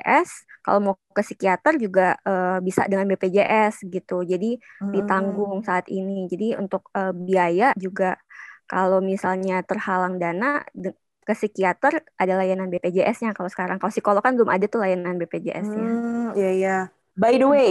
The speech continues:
Speaker 1: Mm-mm.
Speaker 2: kalau gitu, em, saat ini kan udah banyak nih, berarti udah kayak udah wajar lah orang-orang mencari psikiater tuh udah banyak.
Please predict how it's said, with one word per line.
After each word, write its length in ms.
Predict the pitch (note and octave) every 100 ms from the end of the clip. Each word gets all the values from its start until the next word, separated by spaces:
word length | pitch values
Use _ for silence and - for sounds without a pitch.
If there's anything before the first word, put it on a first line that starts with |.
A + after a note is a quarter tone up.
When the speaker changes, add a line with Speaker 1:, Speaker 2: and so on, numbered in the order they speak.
| G#3+
Speaker 1:
Mm-mm. 240 | G#3 A3 -
Speaker 2:
kalau 240 | G3+ G#3
gitu, 640 | F#3+ G3 - F3+ A#3+ D#4 - _ _ -
em, 480 | G#3 G3+ G3 G3
saat 240 | G#3 - F#3+ G3+
ini 160 | A3+
kan 240 | D4+ F4 F#4 _ _ _ -
udah 160 | G3+ F#3+
banyak 320 | E3+ F#3 G3+
nih, 160 | G#3+
berarti 260 | F3+ F3 A#3 G#3+
udah 240 | F3+ D#3+ - -
kayak 240 | F#3+ F3 E3+
udah 160 | F3+ E3+
wajar 320 | E3+ F3 G#3
lah 160 | A3 F3+
orang-orang 400 | F3 F3+ G3+ G#3+
mencari 240 | G#3 F3+
psikiater 640 | F#3 - F3+ E3+ - - G3
tuh 240 | A#3 A3+
udah 80 | F3
banyak. 320 | D#3 D#3 E3